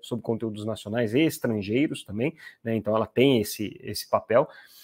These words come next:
Mas, de qualquer maneira, como remédio a isso, o próprio setor de T V por assinatura, o setor audiovisual,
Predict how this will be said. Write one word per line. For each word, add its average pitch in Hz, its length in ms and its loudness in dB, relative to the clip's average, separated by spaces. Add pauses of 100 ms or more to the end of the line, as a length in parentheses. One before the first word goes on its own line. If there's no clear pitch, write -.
(140)
Mas, 143 140 8
de 147 80 0
qualquer 175 240 8
maneira, 147 420 6
como 127 340 0
remédio 117 680 2
a 104 40 -2
isso, 170 340 -2
o - 20 -10
próprio 156 340 4
setor 123 460 -2
de 120 100 -8
T 127 120 0
V 113 140 0
por 113 160 -8
assinatura, 120 520 -2
o - 20 -10
setor 113 300 -4
audiovisual, 110 680 2